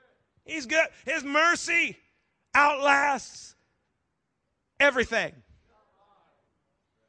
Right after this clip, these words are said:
His truth endures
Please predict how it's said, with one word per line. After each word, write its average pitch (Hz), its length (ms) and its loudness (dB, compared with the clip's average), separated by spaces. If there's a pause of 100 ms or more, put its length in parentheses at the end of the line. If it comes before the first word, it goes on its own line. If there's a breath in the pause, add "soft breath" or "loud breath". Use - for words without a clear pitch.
(400)
His 247 240 -6
truth 277 580 -2 (1300)
endures 294 1000 -2